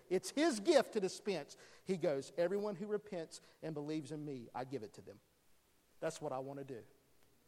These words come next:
Wow! <laughs> Okay? And so when we say things like, this is what's so hard, we're always like, "Church, I mean, saints, have you ever thought about, we know Jesus is here.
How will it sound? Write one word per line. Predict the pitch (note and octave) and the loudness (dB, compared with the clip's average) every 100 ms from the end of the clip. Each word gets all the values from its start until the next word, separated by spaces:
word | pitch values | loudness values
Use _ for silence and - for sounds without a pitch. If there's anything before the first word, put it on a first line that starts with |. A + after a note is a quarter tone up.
| - _ _ D3+ | -20 _ _ 0
Wow! | F3+ G4+ D#4 F3+ A#2+ - - - - - | 12 12 12 12 6 -4 -16 -20 -6 -6
<laughs> | - - - - - - | -6 -12 -20 -20 -16 -2
Okay? | G#3 - D4 D#4 - - B3+ | 2 8 6 6 -4 4 6
And | B3 | 6
so | - D4 | 8 8
when | C#4 | 8
we | C4+ | 2
say | B3+ - D#4+ D#4+ | 0 0 2 2
things | D4+ A3+ | 0 0
like, | G#3 | -2
this | A#3 | -4
is | C4 | -2
what's | A3+ A3 | 0 0
so | - F3 | 0 0
hard, | - A#3 E3+ | 4 6 8
we're | F#3 | 8
always | F#3+ F#3 | 8 8
like, | F#3 D3+ - - - | 4 4 -4 -20 2
"Church, | C4+ B3+ | 6 6
I | G#3 | 6
mean, | G3 - | 2 -2
saints, | - A#3+ A#3 | -2 0 2
have | G#3 F3 | 0 0
you | |
ever | G#3 G3 | 0 0
thought | F3+ | 0
about, | F3+ F3 - - - | 2 0 -2 -20 -6
we | G#3+ F4+ | 4 6
know | D#4 D#4+ C4 | 6 6 4
Jesus | E3+ C#4 C#4 G#3 A3+ A3 | 2 2 2 2 -2 2
is | G3 - | 0 2
here. | C4+ G3 | 0 0